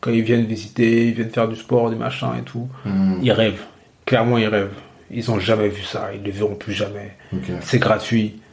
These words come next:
Speaker 1: Euh, parce qu'en fait, c'était une promotion. Euh, bref, il y avait, euh, euh, le boss faisait tout ça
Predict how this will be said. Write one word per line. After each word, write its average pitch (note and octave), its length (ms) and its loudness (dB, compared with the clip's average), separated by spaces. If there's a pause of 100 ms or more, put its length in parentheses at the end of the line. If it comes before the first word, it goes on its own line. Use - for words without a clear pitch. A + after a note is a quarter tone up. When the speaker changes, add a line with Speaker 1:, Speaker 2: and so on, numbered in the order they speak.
(380)
Speaker 1:
Euh, A#2 160 -4
parce G#2+ 140 -6
qu'en A2 140 -2
fait, A#2+ 140 2
c'était - 180 -2
une G#2 80 0
promotion. G#2+ 680 0
Euh, A2 220 -4 (200)
bref, - 260 -2
il G#2+ 80 -2
y G#2 60 -2
avait, G#2+ 200 -4
euh, G#2+ 60 -6 (520)
euh, G2 100 -10 (1080)
le A#2 80 -4
boss C#3 260 4
faisait B2 180 2
tout - 120 -10
ça C#3 420 4